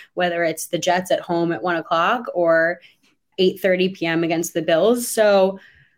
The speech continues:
I hope that it just continues forward and that he, as a leader, can kind of build off of that, or at least utilize some of the guys that you could feel that energy off of, like Jaire.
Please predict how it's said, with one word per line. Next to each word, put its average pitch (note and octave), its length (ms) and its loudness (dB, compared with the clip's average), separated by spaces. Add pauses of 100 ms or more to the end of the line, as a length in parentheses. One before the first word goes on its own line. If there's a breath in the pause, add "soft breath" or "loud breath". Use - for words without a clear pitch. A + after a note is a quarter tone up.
(300 loud breath)
I G#3 880 2 (280)
hope A3 460 2
that F#3 600 -2 (1400)
it G3 180 0
just F#3+ 200 -4
continues D#3+ 680 -2
forward F3 580 0
and F#3 180 0
that D3+ 180 -4
he, D#3 360 0
as D3+ 180 -4
a D#3 60 -2
leader, D3 380 -2
can C#3+ 180 -10
kind C#3+ 200 -6
of C#3 160 -10
build C#3 500 -4
off D3 240 -10
of C#3+ 180 -8
that, C#3 400 -4 (460 soft breath)
or F3+ 80 -2
at F3+ 80 2
least F3+ 300 2
utilize D3+ 420 0
some D#3 100 -2
of D3+ 60 0
the D3+ 80 -2
guys C#3+ 300 -4
that C#3+ 100 -8
you D3+ 120 -8
could C#3+ 160 -12
feel C#3 300 -4
that D3 160 -4
energy E3 280 -4
off D#3+ 200 -2
of, E3 140 -6
like C#3 260 -4
Jaire. E3 640 0